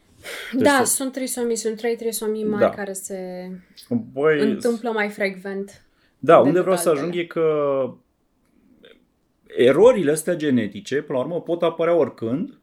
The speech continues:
Speaker 1: Mhm.
Speaker 2: Adică nu trebuie să ai tu o problemă genetică. Pur și simplu, în embrion, când se combină A D N-ul tatălui cu A D N-ul mamei, ceva nu s-a combinat bine. Știi? E ca atunci când, nu știu, bagi o piesă și n-a intrat bine. O,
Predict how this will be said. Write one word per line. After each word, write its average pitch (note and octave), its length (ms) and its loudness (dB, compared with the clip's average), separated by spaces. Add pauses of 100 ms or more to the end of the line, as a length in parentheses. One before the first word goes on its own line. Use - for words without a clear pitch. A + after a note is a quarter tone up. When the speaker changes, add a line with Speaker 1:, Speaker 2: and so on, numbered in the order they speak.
Speaker 1:
Mhm. C#4+ 320 -14 (400)
Speaker 2:
Adică B2 260 -4
nu C3 60 -2
trebuie D#3+ 220 -8
să - 120 -6
ai B2+ 260 -4
tu A#2 140 -4
o C3 140 2
problemă A#2+ 420 -4
genetică. G#2+ 880 -6
Pur F4 180 0
și F4 60 -2
simplu, C#4+ 500 -2
în G#3 140 0
embrion, F3+ 600 -2
când E3 160 -4
se D#3+ 180 -8
combină E3 480 -4
A D#3 140 0
D C3+ 80 -8
N-ul D#3+ 360 -6
tatălui D#3+ 480 -6
cu D3 100 -6
A C3+ 60 -4
D B2+ 60 -8
N-ul D3 300 -4
mamei, G#3+ 540 -4 (840)
ceva A#3+ 260 2
nu A3+ 80 -2
s-a G#3+ 180 -2
combinat G#3 500 -2
bine. G#2+ 200 -2
Știi? C#4+ 240 -4
E E4+ 40 4
ca F4 140 -2
atunci E4+ 240 0
când, D4+ 380 -4
nu D4 120 -2
știu, C#3+ 320 -8 (120)
bagi E4 280 0
o D4+ 40 -6
piesă F4+ 400 -2
și - 180 -8
n-a F4+ 80 -2
intrat E4 360 -2
bine. G3+ 300 -6
O, C4+ 140 -10